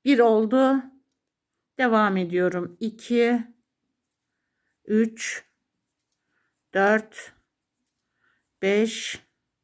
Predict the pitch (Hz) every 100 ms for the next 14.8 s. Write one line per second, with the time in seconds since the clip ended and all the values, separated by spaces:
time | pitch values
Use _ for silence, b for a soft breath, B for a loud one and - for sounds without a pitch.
0 | _ _ _ _ _ _ _ 180 190 185
1 | - 226 240 247 277 349 - - 233 226
2 | 202 190 190 175 175 165 175 190 185 196
3 | 196 220 220 214 190 160 147 135 135 b
4 | b b - 196 208 208 240 240 240 -
5 | _ _ _ _ _ _ _ _ _ _
6 | - 196 190 214 226 240 240 - _ _
7 | _ _ _ _ _ _ _ _ _ -
8 | - - 190 190 220 233 233 - - _
9 | _ _ _ _ _ _ _ _ _ _
10 | _ 196 190 - 247 247 - _ _ _
11 | _ - - - 277 - 190 190 185 180
12 | 190 - - - 185 185 202 220 240 -
13 | 294 269 226 - 294 311 302 240 214 190
14 | 190 196 262 269 233 202 214 226